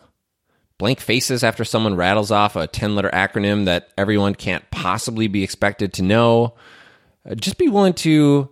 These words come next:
hit pause. Just pause the conversation, back up a step, and clarify if it seems like a lot of people are confused.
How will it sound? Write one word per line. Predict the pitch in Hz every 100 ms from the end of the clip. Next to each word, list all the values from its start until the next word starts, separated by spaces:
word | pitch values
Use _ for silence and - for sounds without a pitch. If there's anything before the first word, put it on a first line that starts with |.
| -
hit | 139
pause. | - 107 73 50 - - -
Just | 165 -
pause | - 240 262
the | -
conversation, | - 78 - 65 - - 69 -
back | 104 156
up | -
a | -
step, | - 120 - - _ _ _
and | -
clarify | - 110 95 - - 52 -
if | - -
it | -
seems | 95 90 -
like | 78
a | 78
lot | 73 71
of | -
people | 78 73 71 -
are | 71 71 67
confused. | - 71 - 69 65 -